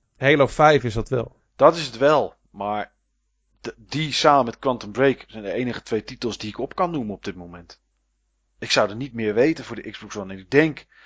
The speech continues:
Speaker 2: denk dat ze dat heel snel moeten veranderen. Anders verliezen ze erop. En, eh, Microsoft heeft al aangegeven dat ze waarschijnlijk geen exclusieve Microsoft show, zeg maar, zullen hebben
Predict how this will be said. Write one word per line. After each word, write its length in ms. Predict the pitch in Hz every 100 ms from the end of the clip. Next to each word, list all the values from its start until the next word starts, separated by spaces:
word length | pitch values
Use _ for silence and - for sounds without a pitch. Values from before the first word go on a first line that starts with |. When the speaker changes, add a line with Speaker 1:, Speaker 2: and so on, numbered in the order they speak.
| - _
Speaker 2:
denk 220 | 117 120
dat 120 | 113
ze 120 | -
dat 160 | 98 120
heel 380 | 92 104 147 196
snel 280 | - 143 117
moeten 220 | 113 104
veranderen. 600 | 110 117 143 113 98 - _ _ - _
Anders 280 | - 131 113
verliezen 340 | 113 139 160 120
ze 80 | 113
erop. 420 | 98 95 92 - _ _ _ _
En, 420 | 113 113 110 104
eh, 140 | 90 101
Microsoft 480 | 101 117 - 107 -
heeft 220 | 117 123
al 120 | 117
aangegeven 640 | 113 127 117 - 104 95 92
dat 180 | 98 -
ze 120 | 95
waarschijnlijk 540 | 95 - 110 95 92
geen 500 | - 82 135 135 95 _ _ _ _ _ _ _
exclusieve 880 | 113 - - 110 101 117 110 95 87
Microsoft 600 | 98 113 120 - 107 -
show, 320 | - 104 95
zeg 240 | 95 95 90
maar, 140 | 92
zullen 300 | 101 98 95
hebben 340 | 104 95 90